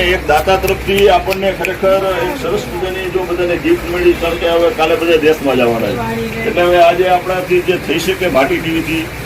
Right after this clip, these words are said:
એટલું અમે કૃત્ય કાર્ય કર્યું છે. અને એક દાતાએ જે અમને સહયોગ કર્યો છે, એ દાતાનો અમે ખૂબ ખૂબ આભાર માનીએ છીએ કે અમને ખરેખર આવો સહયોગ કરી અને જે ગરીબ લોકોને જે મદદરૂપ થયા છે, એટલે ખૂબ ખૂબ એમનો પણ, અમારા દાતાનો પણ અમે ખૂબ ખૂબ આભાર માનીએ છીએ.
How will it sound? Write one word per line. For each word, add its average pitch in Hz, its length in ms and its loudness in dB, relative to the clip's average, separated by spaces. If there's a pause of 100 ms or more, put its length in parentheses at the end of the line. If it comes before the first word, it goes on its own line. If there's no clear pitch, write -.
(140)
એટલું 156 240 -2
અમે 175 180 0 (180)
કૃત્ય 175 320 -2
કાર્ય 175 320 4
કર્યું 180 280 0
છે. 185 200 2
અને 170 200 0
એક 170 340 0
દાતાએ 156 400 4
જે 170 140 4
અમને 170 240 0
સહયોગ - 440 4
કર્યો 196 220 0
છે, 151 140 -2 (380)
એ 180 100 -2
દાતાનો 175 340 -2 (100)
અમે 180 160 2 (180)
ખૂબ 208 180 4 (100)
ખૂબ 180 140 2
આભાર 175 300 4
માનીએ 185 320 0
છીએ 190 260 4
કે 185 220 0
અમને 185 580 2 (320)
ખરેખર 180 360 4
આવો 180 220 6
સહયોગ 165 460 4
કરી 190 240 4
અને 180 180 2 (160)
જે 165 140 0
ગરીબ 160 320 4
લોકોને 180 420 2
જે 165 120 0
મદદરૂપ 180 540 2
થયા 175 200 4
છે, 160 140 4 (400)
એટલે - 160 0 (160)
ખૂબ 392 180 2 (120)
ખૂબ 185 300 0
એમનો 175 240 0
પણ, 180 200 -2
અમારા 175 400 0
દાતાનો 170 320 2
પણ 170 140 -2
અમે 170 200 2
ખૂબ 160 260 -2
ખૂબ 160 140 0
આભાર 170 260 6
માનીએ 175 360 0
છીએ. 180 200 0